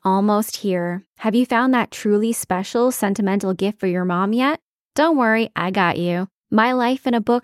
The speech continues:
dot com is a unique service that turns your mom's life stories into a beautiful book. Here's how it works. Every week, My life in a book dot com will send her a question via email.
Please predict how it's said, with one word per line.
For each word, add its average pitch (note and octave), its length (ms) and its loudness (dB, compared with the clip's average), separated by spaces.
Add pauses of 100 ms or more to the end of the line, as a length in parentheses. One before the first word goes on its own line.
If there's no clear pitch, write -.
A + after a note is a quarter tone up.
dot A#3 240 0
com A#3 420 0
is A3+ 160 0
a A#3+ 40 2
unique A#3 400 0
service A#3 560 -2 (240)
that B3+ 120 0
turns C4+ 320 2
your A#3+ 200 2
mom's A3+ 420 2
life G#3+ 220 0
stories A3+ 560 0
into F3+ 280 -2
a F#3+ 140 0
beautiful F#3+ 640 -2
book. E3+ 400 -4 (520)
Here's B3+ 440 2
how A#3 220 0
it - 120 -2
works. - 540 -6 (400)
Every A3+ 340 2
week, A3+ 380 -2 (260)
My A#3+ 240 4
life B3 380 2
in G#3 80 0
a F#3 80 2
book G#3 240 -2
dot G3+ 260 0
com G3+ 380 0
will A3 100 0
send G#3+ 300 0
her G3+ 180 -4
a G3 60 -4
question G#3+ 600 -2
via F3 280 -2
email. F#3+ 580 0